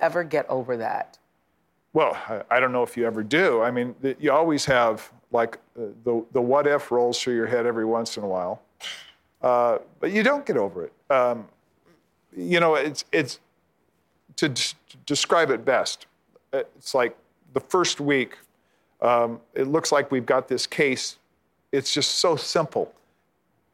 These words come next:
Speaker 2: Every, I mean, you have to not step on evidence. There was so much evidence.
Speaker 1: Mm-hmm.
Speaker 2: Everywhere we looked, and it was, there, there was a continuity that was incredible. It was like it was telling a story.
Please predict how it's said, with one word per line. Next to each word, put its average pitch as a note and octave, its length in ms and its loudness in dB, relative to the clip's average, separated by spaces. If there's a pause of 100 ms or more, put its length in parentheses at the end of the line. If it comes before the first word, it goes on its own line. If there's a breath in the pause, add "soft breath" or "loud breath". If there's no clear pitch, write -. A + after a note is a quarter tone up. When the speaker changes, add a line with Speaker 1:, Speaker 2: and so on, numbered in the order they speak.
(140)
Speaker 2:
Every, E3+ 200 2
I D#3+ 60 0
mean, D#3 160 2
you D#3 100 2
have D#3+ 340 0
to C#3 100 -2
not C#3 420 2
step - 480 -2
on G2+ 180 -4
evidence. G2 580 -6
There A#2+ 120 0
was G#2+ 160 0
so A#2+ 180 -2
much F#2+ 280 -8
evidence. E2+ 500 -10
Speaker 1:
Mm-hmm. C#3 460 -6
Speaker 2:
Everywhere F3 440 2
we D3+ 140 2
looked, D3+ 320 0
and C3 80 0
it A#2 80 -8
was, C3+ 120 -6 (100)
there, C#3 260 2
there C3+ 160 2
was C3+ 180 0
a B2+ 60 -4
continuity D#3 1040 0
that A#2+ 200 -2
was B2 200 -2
incredible. B2 640 0
It B2 60 -8
was A#2+ 240 -4
like B2+ 220 0
it - 80 -6
was A#2+ 180 -6
telling C#3 360 -2
a A2 40 -6
story. C3+ 640 0